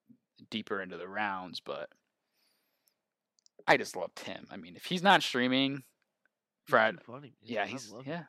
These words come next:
Speaker 1: he just, some
Speaker 2: His
Speaker 1: high quality
Speaker 2: YouTube videos
Speaker 1: content.
Speaker 2: crack me
Speaker 1: <laughs>
Speaker 2: up. The fall compilation?
Speaker 1: That was hilarious.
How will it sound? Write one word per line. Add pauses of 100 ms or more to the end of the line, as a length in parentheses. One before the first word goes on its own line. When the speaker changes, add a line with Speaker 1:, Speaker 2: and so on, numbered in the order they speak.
Speaker 1:
he
just, (380)
some
Speaker 2:
His
Speaker 1:
high
quality
Speaker 2:
YouTube
videos
Speaker 1:
content.
Speaker 2:
crack
me
Speaker 1:
<laughs>
Speaker 2:
up. (380)
The
fall (120)
compilation? (320)
Speaker 1:
That
was
hilarious.